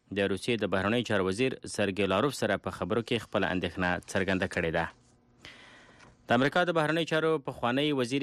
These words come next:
هیلری کلینټن پرون د دوشنبې په ورځ د دوه زره شپاړس کال د جمهوري ریاست د انتخاباتو لپاره خپله انتخاباتي مبارزه پیل کړه. هغه به نن د ایوا ایالت ته ولاړه شي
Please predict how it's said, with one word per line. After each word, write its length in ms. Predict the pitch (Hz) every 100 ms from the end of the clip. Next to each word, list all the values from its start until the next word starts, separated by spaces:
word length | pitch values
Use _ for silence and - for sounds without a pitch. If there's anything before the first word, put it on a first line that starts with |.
| 143
هیلری 260 | 123 113 104 -
کلینټن 340 | 135 135 139 127
پرون 180 | 113 139 139
د 100 | 123
دوشنبې 320 | 113 113 107 101
په 40 | 113
ورځ 220 | 123 113
د 140 | 113 104
دوه 100 | 107
زره 140 | 107 104 -
شپاړس 340 | - 135 127 -
کال 160 | 123 113
د 60 | 101
جمهوري 340 | 98 98 135 135
ریاست 260 | 117 127 113
د 100 | 98
انتخاباتو 520 | 98 95 95 117 123 120
لپاره 280 | 110 120 117 -
خپله 300 | - 113 113 104
انتخاباتي 520 | 98 - 101 101 147 123
مبارزه 360 | 101 95 101 95 92
پیل 160 | 82 -
کړه. 120 | 82 80 - - - -
هغه 180 | 101 127 123
به 40 | 131
نن 160 | 135 127
د 60 | 117
ایوا 260 | 120 123 123
ایالت 280 | 120 123 123
ته 60 | 110
ولاړه 300 | 123 135 131
شي 120 | 147